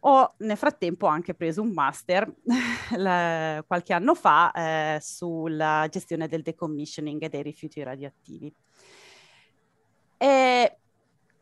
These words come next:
chi è Electa? Eh, Electa è una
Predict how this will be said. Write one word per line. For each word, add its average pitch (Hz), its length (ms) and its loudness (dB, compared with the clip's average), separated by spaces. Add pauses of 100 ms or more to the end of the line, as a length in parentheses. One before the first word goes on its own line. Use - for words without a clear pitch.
(120)
chi 302 160 4
è 185 260 4
Electa? 151 680 -4 (680)
Eh, 202 600 6
Electa 262 420 4
è 185 120 4
una 180 380 0